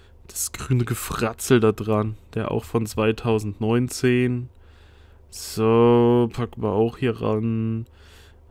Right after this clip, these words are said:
Haben immer noch zwei übrig. Eigentlich auch eins, was seltener ist, was man hätte aufheben müssen, aber wir haben es jetzt einfach weg. So, Machollo.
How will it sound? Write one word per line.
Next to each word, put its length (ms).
Haben 160
immer 180
noch 200
zwei 600
übrig. 1300
Eigentlich 400
auch 180
eins, 300
was 460
seltener 380
ist, 260
was 140
man 160
hätte 220
aufheben 420
müssen, 300
aber 400
wir 160
haben 120
es 60
jetzt 160
einfach 260
weg. 140
So, 640
Machollo. 1040